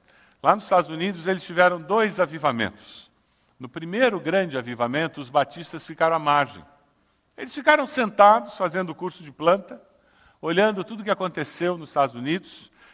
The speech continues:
e dizendo, "Hum, isso não é comigo." Foi isso que os batistas fizeram. Pela graça e misericórdia de Deus,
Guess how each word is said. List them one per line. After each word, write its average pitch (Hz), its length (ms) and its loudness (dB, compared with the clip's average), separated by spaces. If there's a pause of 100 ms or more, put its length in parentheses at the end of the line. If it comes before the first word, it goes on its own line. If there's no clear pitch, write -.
e 143 80 -8
dizendo, 143 680 -2
"Hum, 135 760 -8
isso 139 220 -20
não 151 100 -4
é 139 60 2
comigo." 110 440 -10 (1200)
Foi 202 80 -4
isso 214 160 -10
que 226 60 -14
os 208 80 -12
batistas 196 440 -2
fizeram. 143 380 -2 (1900)
Pela 220 240 6
graça 202 600 0
e - 20 -8
misericórdia 143 760 0
de 104 120 -16
Deus, - 600 -4